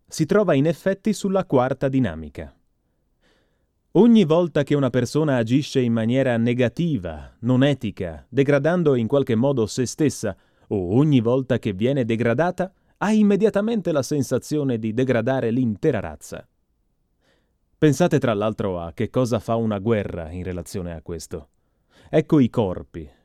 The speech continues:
perché la quarta dinamica, per quanto ci riguarda, a mano a mano che ci innalziamo lungo le dinamiche, abbiamo a che fare con la tecnica ottanta, che ha a che vedere con i corpi.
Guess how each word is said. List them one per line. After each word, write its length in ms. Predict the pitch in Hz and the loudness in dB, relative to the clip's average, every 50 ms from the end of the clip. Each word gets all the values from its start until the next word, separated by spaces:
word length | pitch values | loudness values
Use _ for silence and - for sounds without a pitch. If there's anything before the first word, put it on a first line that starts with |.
| _ _ | _ _
perché 260 | - 110 - - 101 | -8 -8 -6 -8 -8
la 140 | 98 98 90 | -8 -8 -6
quarta 260 | - 104 104 104 107 | -4 -4 -4 -4 -4
dinamica, 560 | 98 101 101 107 110 104 87 - 87 76 76 76 | -4 -4 -4 -4 -4 -6 -6 -8 -10 -12 -12 -14
per 140 | - - | -16 -14
quanto 240 | - - 90 82 - | -12 -12 -10 -8 -8
ci 140 | 92 - 98 | -10 -8 -8
riguarda, 640 | 92 87 95 107 110 113 110 101 98 85 80 80 78 | -8 -6 -2 -2 -2 -2 -2 -4 -6 -8 -8 -10 -12
a 40 | 78 | -12
mano 360 | 82 87 101 123 127 113 95 | -8 -6 -4 -4 -4 -4 -4
a 20 | |
mano 320 | 90 87 90 110 120 113 101 | -6 -6 -6 -6 -6 -6 -6
che 140 | - 95 | -6 -8
ci 180 | 87 - - 107 | -10 -8 -8 -8
innalziamo 640 | 98 98 92 90 90 85 - - 110 113 113 98 | -8 -6 -8 -8 -10 -10 -8 -8 -6 -6 -6 -6
lungo 280 | 87 90 98 107 104 101 | -6 -6 -6 -6 -4 -4
le 120 | 95 95 | -4 -4
dinamiche, 500 | 95 107 107 101 92 95 98 - 120 - - _ _ _ _ | -2 -2 -2 -2 -4 -4 -6 -8 -8 -10 -10 _ _ _ _
abbiamo 320 | - 82 78 85 85 85 85 | -16 -14 -10 -8 -8 -8 -8
a 80 | 82 | -10
che 120 | - 90 85 | -10 -12 -12
fare 280 | - - 90 92 92 | -10 -10 -8 -8 -8
con 180 | - - 82 80 | -10 -10 -10 -10
la 120 | 82 80 | -12 -10
tecnica 500 | - 101 95 - 92 90 87 - 92 87 | -8 -8 -8 -6 -8 -10 -8 -6 -6 -8
ottanta, 540 | 87 - - 143 147 120 87 - 82 80 - | -6 -4 -4 -2 -2 -2 -4 -8 -12 -18 -18
che 160 | _ - 85 82 | _ -18 -16 -16
ha 120 | 80 78 | -14 -16
a 60 | 78 | -16
che 140 | - - 90 | -14 -12 -12
vedere 300 | 85 90 92 104 101 95 | -10 -8 -6 -6 -6 -6
con 160 | - 95 87 | -8 -8 -10
i 40 | 92 | -6
corpi. 400 | - 143 135 123 - - 98 85 | -2 0 0 0 -2 -4 -10 -12